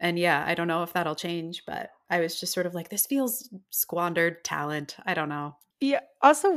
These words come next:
Speaker 2: Woody Harrelson's voice is, it's too much. I was very distracted in a bad way with the, it, it's not, I don't know. I get that that's
Speaker 1: It's
Speaker 2: probably how he
Speaker 1: very Roy
Speaker 2: sounded in real
Speaker 1: Kent.
Speaker 2: life.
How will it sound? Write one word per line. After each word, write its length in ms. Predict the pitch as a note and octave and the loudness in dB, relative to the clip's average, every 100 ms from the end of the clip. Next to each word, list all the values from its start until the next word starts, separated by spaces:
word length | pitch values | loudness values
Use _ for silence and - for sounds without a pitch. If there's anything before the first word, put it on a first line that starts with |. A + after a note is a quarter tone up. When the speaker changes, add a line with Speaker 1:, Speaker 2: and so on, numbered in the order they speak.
| G#3+ | 0
Speaker 2:
Woody 280 | G3 A#3+ C#4 | 2 4 6
Harrelson's 640 | C4 B3+ B3 A#3 G#3 - - | 6 6 4 2 0 -4 -12
voice 520 | F3+ F3+ F3+ G#3 A3+ - | -4 2 4 2 0 -4
is, 400 | G3 F#3+ F3 - - | -4 -2 -4 -6 -2
it's 200 | G#3+ G3+ | -2 0
too 160 | - G#3+ | 0 0
much. 460 | - - - - - _ _ - | -2 -6 -6 -6 -8 _ _ 6
I 220 | G#3 G#3+ | 10 10
was 320 | F#3+ G#3+ G3 | 6 0 2
very 240 | G3+ G#3 F#3+ | 6 6 6
distracted 580 | F#3 - E3+ - F#3+ F3+ | 0 0 0 -2 -6 -4
in 100 | F3 | -2
a 60 | |
bad 240 | F3 E3 F#3 | 0 0 0
way 260 | F#3 F#3 - | -4 -6 -4
with 340 | G3+ G3 - - | -4 -4 -10 -12
the, 140 | G3 F#3+ _ _ _ _ - | -8 -8 _ _ _ _ -8
it, 160 | G#3+ G#3 _ - | -6 -6 _ -4
it's 500 | A3+ A3+ - - - - | -2 0 -4 -6 -8 2
not, 280 | B3+ B3 - | 4 4 2
I 80 | A#3 | -2
don't 140 | B3+ B3 | 0 0
know. 240 | F3 E3+ _ | -2 -4 _
I 80 | A#3 | 2
get 180 | A#3 C#4+ | 6 4
that 100 | D#4 | 6
that's 160 | D4+ - | 4 4
Speaker 1:
It's 40 | |
Speaker 2:
probably 200 | D4 C#4+ | 4 8
how 100 | C4+ | 8
he 80 | C#4 | 8
Speaker 1:
very 160 | C#4 B3 | 8 8
Roy 40 | - | 8
Speaker 2:
sounded 80 | B3 | 6
in 60 | |
real 80 | A#3+ A#3+ | 6 4
Speaker 1:
Kent. 20 | F3+ | 6
Speaker 2:
life. 480 | F3 D4+ - - | 6 4 2 -2